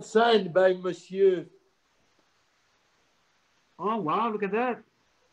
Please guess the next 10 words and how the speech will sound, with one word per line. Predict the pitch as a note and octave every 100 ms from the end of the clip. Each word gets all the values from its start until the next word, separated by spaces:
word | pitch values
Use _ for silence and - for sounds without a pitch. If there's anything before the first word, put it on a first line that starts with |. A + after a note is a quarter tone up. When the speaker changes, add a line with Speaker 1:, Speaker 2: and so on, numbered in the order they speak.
| _ _ _ _ _ _ _ _
Speaker 1:
Uh, | D3+ E3+
Speaker 2:
Oh, |
this | F#3+ B3
is | C4+
Speaker 1:
Monsieur | E3
Speaker 2:
cool. | A3+ G#3 - _ _ _ -
Speaker 1:
Hollande. | D#3+ E3 F3+ C#3+ A#2+ _ _ _ _ _ _ _ _ _ _ _ _ _ _ _ -
Speaker 2:
So | D#3+
signed | D3 G#3+ A3+ G3+
by, | G3